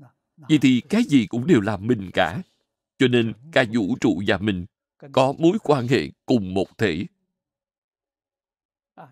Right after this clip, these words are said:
Bạn hiểu được một thể, thì thế giới cực lạc, A-di-đà Phật, duy tâm sở hiện, duy thức sở biến.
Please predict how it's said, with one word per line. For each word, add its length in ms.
Bạn 280
hiểu 260
được 140
một 200
thể, 300
thì 360
thế 140
giới 280
cực 220
lạc, 220
A-di-đà 460
Phật, 200
duy 280
tâm 360
sở 400
hiện, 300
duy 280
thức 220
sở 280
biến. 380